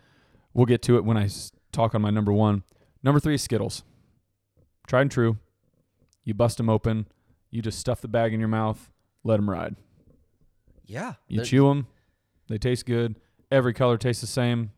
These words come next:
Speaker 1: I've never really tried 'em color by color. Couldn't tell you if there's a difference, but they smack you.
Speaker 2: Well, that's a stupid statement right there. But
Speaker 1: What? What?
Speaker 2: all the colors taste the same.
Speaker 1: It's a rainbow.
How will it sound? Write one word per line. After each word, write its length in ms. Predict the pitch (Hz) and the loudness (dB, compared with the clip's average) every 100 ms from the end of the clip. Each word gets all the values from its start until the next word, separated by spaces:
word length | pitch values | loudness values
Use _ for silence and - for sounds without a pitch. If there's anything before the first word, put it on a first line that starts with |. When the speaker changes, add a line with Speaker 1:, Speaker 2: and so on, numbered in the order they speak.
| - | -8
Speaker 1:
I've 160 | 117 | -4
never 200 | 120 113 | -2 0
really 160 | 113 107 | 2 0
tried 200 | 120 110 | 0 -2
'em 100 | 107 | -2
color 220 | 120 117 | -2 0
by 120 | 113 | 0
color. 380 | 110 117 113 110 _ _ _ - | 0 0 0 -2 _ _ _ -4
Couldn't 220 | 120 107 | -2 0
tell 140 | 113 | 2
you 60 | 110 | 2
if 40 | |
there's 140 | 110 101 | 0 -4
a 40 | |
difference, 360 | 107 104 113 - | -4 -4 -4 -6
but 160 | 107 - - _ _ - | -12 -12 -16 _ _ -4
they 140 | 113 | -4
smack 340 | - 113 101 | -2 -6 -6
you. 120 | 101 95 _ _ - | -8 -8 _ _ -12
Speaker 2:
Well, 100 | 113 | -6
that's 220 | 107 - | -6 -8
a 20 | |
stupid 380 | - - 98 85 | -14 -12 -14 -16
statement 400 | - 87 71 78 | -14 -14 -16 -16
right 180 | 78 80 | -16 -16
there. 300 | 95 85 76 - | -14 -14 -14 -10
But 100 | 101 | -4
Speaker 1:
What? 180 | 113 - _ - | -4 -6 _ -4
What? 280 | 113 104 - - | 0 0 -4 0
Speaker 2:
all 160 | 123 | 0
the 140 | 104 104 | 0 -6
colors 340 | 98 95 90 | -8 -8 -8
taste 240 | 95 85 - | -12 -14 -12
the 60 | |
same. 320 | - 87 85 95 _ _ _ _ _ _ _ _ - _ _ | -14 -12 -14 -18 _ _ _ _ _ _ _ _ -20 _ _
Speaker 1:
It's 100 | - | -10
a 20 | |
rainbow. 440 | 139 139 117 104 | -6 -4 -6 -10